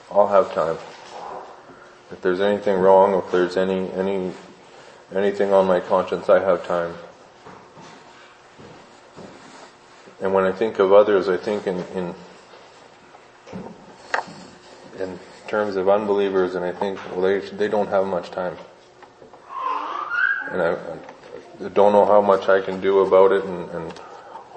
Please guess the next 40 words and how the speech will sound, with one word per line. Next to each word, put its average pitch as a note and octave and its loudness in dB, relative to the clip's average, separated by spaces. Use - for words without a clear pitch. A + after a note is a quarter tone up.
hope G#2 -2
that F2+ -2
I F2 4
can F2 -10
have F2+ -2
the F2+ -2
words F#2 -4
to F2 -12
say G2+ 0
when, G2 -2
if - -8
I F2 -2
need F#2 -6
to F2+ -12
say G2+ -4
it G2+ -4
to F#2+ -12
some F#2+ -6
person G2 -2
who G2 -2
is F#2 -2
living F#2+ 2
in F#2 2
unbelief, F#2+ 2
that F#2 -10
they G2 0
might F#2 0
come, G2 0
come G#2+ -2
to G#2+ -2
Christ. G#2 2
But F#2+ 0
it, G2 -4
for - -4
myself, G2 4
I F#2 4
feel G2 -2
like, F#2 -4
"Oh, F#2 0
I, F2+ 0